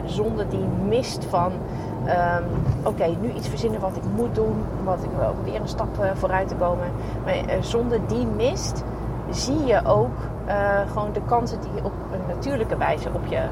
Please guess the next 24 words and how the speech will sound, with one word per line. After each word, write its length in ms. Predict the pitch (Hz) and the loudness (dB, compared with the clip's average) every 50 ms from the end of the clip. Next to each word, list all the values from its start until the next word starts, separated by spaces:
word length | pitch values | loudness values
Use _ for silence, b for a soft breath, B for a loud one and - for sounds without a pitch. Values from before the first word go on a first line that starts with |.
| - - - | -4 -2 -2
eh, 60 | 180 170 160 160 156 165 170 - - | 0 0 0 0 0 -2 -4 0 2
pad 260 | - - - - - - | 2 2 2 2 0 0
komen. 340 | 143 139 127 120 - 139 135 - - - | 2 2 2 0 -2 -4 -6 -6 -6 -4
En 120 | - - - | -2 0 2
als 180 | - - 233 - | 2 2 2 2
dat 120 | 226 220 | 0 0
dan 160 | - 185 185 | 0 0 0
bij 180 | - 185 180 170 | 2 0 0 0
je 80 | 160 - - | 0 -2 2
past 440 | - 277 285 294 302 - - - - B B B B B - | 4 6 6 6 4 2 -2 -6 -6 B B B B B -4
en 80 | 214 214 | -4 -2
je 60 | 196 | -2
hebt 140 | 196 - - | -2 0 0
daar 120 | 180 160 | 0 0
een 120 | 170 175 - | 0 -2 -4
klik 180 | - 254 269 262 - | -2 -2 -2 -2 0
mee, 240 | 226 208 196 190 190 185 | 0 0 0 0 0 0
dan 120 | - 135 - - | -2 -2 0 2
pak 200 | 240 247 247 - | 2 2 2 2
je 80 | - 202 | -2 -4
die 100 | 214 196 | -4 -2
kans. 360 | - - 180 180 175 165 - - - - - | 0 2 2 2 2 0 -2 -4 -4 -4 -4
En 140 | - 196 165 | -4 -4 -2
zo 60 | - | -2